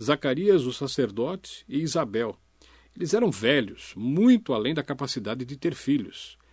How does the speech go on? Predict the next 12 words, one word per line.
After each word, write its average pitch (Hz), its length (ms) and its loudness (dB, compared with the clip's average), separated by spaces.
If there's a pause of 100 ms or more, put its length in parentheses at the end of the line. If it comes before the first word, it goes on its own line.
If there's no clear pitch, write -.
(300)
E 143 80 4
Deus 156 480 4
milagrosamente 151 1120 4
permitiu 135 480 0
que 135 140 -6
eles 123 220 -2
tivessem 120 540 -2
este 190 300 2
filho 131 320 2
de 127 120 -2
nome 107 220 -2
João, 151 360 0